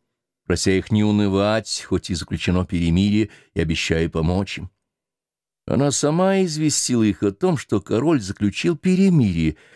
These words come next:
и, говоря об этом, она проявила обычное своё прямодушие. Она заявила, что недовольна перемирием, и что она не знает, удастся ли избежать нарушения.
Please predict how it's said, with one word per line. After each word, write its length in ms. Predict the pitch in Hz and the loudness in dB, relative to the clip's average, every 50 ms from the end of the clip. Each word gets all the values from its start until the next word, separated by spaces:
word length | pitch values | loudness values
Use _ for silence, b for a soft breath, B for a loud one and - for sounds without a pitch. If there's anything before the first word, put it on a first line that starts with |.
| b b b | b b b
и, 220 | - 131 117 104 | 0 2 2 2
говоря 540 | 98 95 101 101 98 98 98 95 95 92 95 | 2 2 2 2 2 2 2 2 2 0 0
об 320 | - - 95 90 87 82 101 | 0 -2 -2 -2 0 0 -2
этом, 280 | 101 - - 87 85 | -2 0 -2 -2 0
она 200 | 87 87 90 87 | 0 0 -2 -2
проявила 500 | - - 85 85 85 82 85 87 82 82 | -4 -4 -2 0 0 2 2 2 0 0
обычное 800 | - - - 87 78 73 76 123 123 - - - - 98 95 90 | -2 -4 -6 -6 -6 -2 -2 -2 -2 -2 -6 -4 -2 0 0 0
своё 320 | - - 87 82 87 98 | -2 -2 -2 0 0 -2
прямодушие. 720 | - - 87 85 82 82 73 85 78 - - - 69 67 - _ _ _ _ _ _ _ _ _ _ _ _ _ | -2 -4 -4 -2 -2 -2 -2 -4 -6 -6 -6 -8 -8 -10 -12 _ _ _ _ _ _ _ _ _ _ _ _ _
Она 280 | - 107 151 180 185 180 | 0 0 2 2 0 0
заявила, 480 | 156 160 180 185 185 190 190 185 180 | 0 0 0 2 2 2 2 2 0
что 240 | 151 - - 170 165 | -2 -2 0 0 2
недовольна 760 | 165 165 170 160 139 151 156 151 147 160 170 160 156 165 160 | 2 2 0 0 2 0 0 2 2 2 2 2 2 2 0
перемирием, 720 | 143 - 143 139 131 139 135 139 139 131 104 95 90 82 76 - _ _ _ _ _ _ _ _ _ - | 0 0 0 2 2 4 2 4 2 2 2 2 0 0 -4 -6 _ _ _ _ _ _ _ _ _ -10
и 40 | |
что 160 | 98 - - 95 | -4 0 2 2
она 120 | 104 107 | 4 4
не 160 | 107 110 107 | 4 2 2
знает, 440 | 98 87 98 117 117 110 104 - - | 0 0 2 2 2 2 0 -2 -4
удастся 640 | 110 101 87 85 101 104 110 113 - - - - 110 | -6 -6 -2 0 0 0 2 0 -2 -4 -4 -4 0
ли 220 | 98 101 104 104 101 | 0 2 2 2 2
избежать 500 | 90 87 90 95 85 98 104 101 - - | 0 0 -2 0 2 0 0 -2 -2 -2
нарушения. 640 | 101 95 101 98 - - - 113 101 92 80 80 | -2 -2 0 -2 -2 0 0 0 2 0 -2 -2